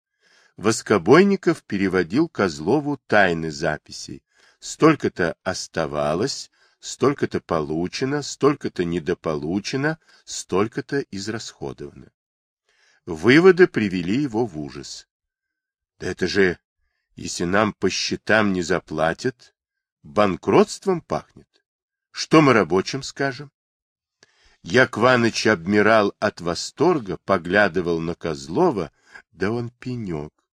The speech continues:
чистый пенёк, а куда лезет, куда лезет? И, еле сдерживая смех, говорил: «Нам бы теперь, Харитон Петрович, руки умыть, пускай Козлов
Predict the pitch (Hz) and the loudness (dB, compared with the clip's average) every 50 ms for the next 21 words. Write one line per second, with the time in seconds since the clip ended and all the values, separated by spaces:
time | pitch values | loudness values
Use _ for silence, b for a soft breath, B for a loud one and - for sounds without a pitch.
0 | _ _ _ _ _ _ _ _ - - - - 180 214 - - - - - 185 | _ _ _ _ _ _ _ _ -10 -8 -4 -2 -2 -2 -2 -6 -10 -8 -8 -8
1 | 180 _ - 170 160 156 147 127 98 76 69 - _ _ _ _ - - 127 123 | -8 _ -8 -6 -6 -4 -4 -4 -6 -6 -8 -12 _ _ _ _ 0 0 0 0
2 | _ - 135 113 113 127 127 123 120 127 127 123 107 82 76 76 73 _ _ _ | _ -6 -8 -4 -2 -2 -2 -2 -4 -4 -4 -4 -6 -8 -10 -16 -18 _ _ _
3 | _ _ _ _ _ _ _ _ _ - 143 156 135 135 160 175 170 160 156 170 | _ _ _ _ _ _ _ _ _ -2 -2 0 2 4 4 4 4 2 2 2
4 | 180 180 156 113 80 78 71 - _ _ _ _ _ _ b b b b b b | 4 4 4 2 -2 -8 -12 -14 _ _ _ _ _ _ b b b b b b
5 | b 123 123 123 110 123 135 - 113 113 107 87 76 78 101 117 113 98 85 92 | b 2 2 2 4 6 4 6 6 4 0 0 -2 2 4 4 4 4 2 -2
6 | 98 90 92 90 82 - - - 87 82 98 135 165 156 _ - 123 117 107 98 | 0 2 2 0 0 -4 -8 -8 -6 -2 0 0 -2 -2 _ -10 -10 -8 -8 -8
7 | 85 71 67 65 62 _ _ _ _ _ _ _ _ b b b b b b b | -10 -12 -14 -16 -18 _ _ _ _ _ _ _ _ b b b b b b b
8 | b _ _ _ - - - 110 107 117 117 117 110 110 117 - - 110 - - | b _ _ _ -20 -14 -8 -2 0 2 2 2 2 0 0 0 -2 -8 0 4
9 | 117 117 104 - - 120 107 104 - - 113 113 104 - - - - 98 101 117 | 4 4 4 2 -2 0 -2 0 0 2 2 2 2 0 -6 -6 0 2 4 4
10 | 120 107 107 - - - - - _ _ _ _ _ _ _ _ - 101 110 135 | 4 2 -2 -6 -8 -10 -10 -12 _ _ _ _ _ _ _ _ -2 0 4 4
11 | 190 240 220 - - - 120 107 - - 113 110 104 95 107 104 - _ - - | 4 4 2 -2 -4 -2 -2 -2 0 -2 -2 -2 0 2 0 0 0 _ -10 -10
12 | - - - _ _ _ _ _ _ _ _ - - 117 110 - - - - 208 | -10 -10 -10 _ _ _ _ _ _ _ _ -6 -6 -4 -4 -4 -6 0 2 2
13 | 214 180 _ - 151 139 104 87 82 92 117 165 160 120 - - _ | 2 2 _ 0 0 0 0 -2 -4 2 4 4 4 4 2 -4 _